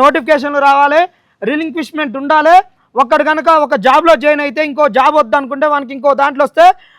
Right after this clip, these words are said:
వాని కాంచి ఎన్ఓసీ తీసుకొని ఎమ్మటే ఇయ్యాలి. కానీ ఇవాళ ప-, గురుకులాలలో ఎనిమిది వే, పదివేల పైచీలు కేసీరు, రెండు వేలు మిగిలినాయి. గ్రూప్ ఫోర్లో ఎనిమిది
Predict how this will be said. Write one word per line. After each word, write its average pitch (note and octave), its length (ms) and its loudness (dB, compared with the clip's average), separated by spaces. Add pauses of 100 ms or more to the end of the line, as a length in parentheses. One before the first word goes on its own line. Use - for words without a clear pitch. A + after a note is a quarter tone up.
(120)
వాని C4+ 200 0
కాంచి C#4+ 280 0
ఎన్ఓసీ D#4 400 0
తీసుకొని C#4+ 340 -4
ఎమ్మటే C#4 280 -2
ఇయ్యాలి. C#4 300 2
కానీ C#4 180 -2 (420)
ఇవాళ C#4+ 180 2 (120)
ప-, C#4 180 2 (240)
గురుకులాలలో D#4 640 2
ఎనిమిది C#4+ 280 -4
వే, C#4 80 2 (320)
పదివేల C#4+ 380 2
పైచీలు C#4+ 360 -2
కేసీరు, D4 300 -2 (100)
రెండు C4+ 180 -2
వేలు C#4+ 220 2
మిగిలినాయి. C4+ 340 -6 (300)
గ్రూప్ C#4+ 280 -6
ఫోర్లో D#4 320 2 (400)
ఎనిమిది C#4 340 0